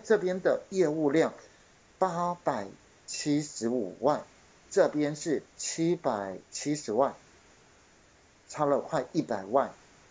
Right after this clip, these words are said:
好，那接下来，那我们可不可以看一下？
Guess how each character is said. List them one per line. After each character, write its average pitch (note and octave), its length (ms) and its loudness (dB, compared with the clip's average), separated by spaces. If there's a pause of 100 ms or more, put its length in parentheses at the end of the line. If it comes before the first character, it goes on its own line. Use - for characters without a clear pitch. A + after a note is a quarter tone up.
(2000)
好， G#2 260 -4 (800)
那 F3 280 0 (240)
接 F#3 180 2
下 F#3 160 -2
来， A2 300 -2 (560)
那 G3+ 160 2
我 C#3+ 40 -2
们 B2+ 200 -2
可 - 180 -2
不 C#3+ 100 2
可 F3 200 0
以 A#2 80 2
看 B2+ 340 -6
一 A#2+ 60 -8
下？ D3+ 240 -2